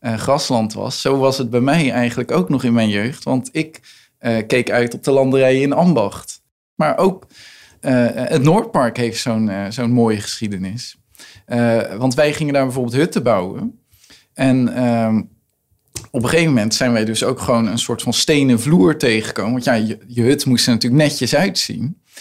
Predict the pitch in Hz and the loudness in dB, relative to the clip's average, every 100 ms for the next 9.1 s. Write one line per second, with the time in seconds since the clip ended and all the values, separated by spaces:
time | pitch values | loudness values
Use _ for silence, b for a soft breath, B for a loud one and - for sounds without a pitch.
0 | B B B B - 131 120 113 131 156 | B B B B -2 2 2 2 0 2
1 | 104 98 147 139 - 160 143 135 98 160 | 0 0 -4 -4 -2 0 2 2 0 -2
2 | - - 147 147 151 - - 147 139 143 | -4 -2 0 2 0 0 2 2 2 0
3 | 151 147 127 127 123 156 139 123 139 151 | 2 2 2 2 4 4 2 2 2 2
4 | 160 - 160 156 - 156 156 165 170 185 | 0 -4 -6 -4 -2 -2 -2 -2 -4 0
5 | 165 156 123 190 - 123 120 107 123 - | 0 0 -2 -4 -6 -6 -6 -6 -4 -2
6 | 156 131 120 110 101 170 185 131 - 104 | 0 2 2 0 -2 0 0 0 -4 -6
7 | 120 - B B B 127 123 143 165 - | -6 -10 B B B -2 2 2 2 0
8 | 170 180 139 123 113 104 107 120 196 240 | -2 0 -2 0 0 0 -2 -4 -6 -6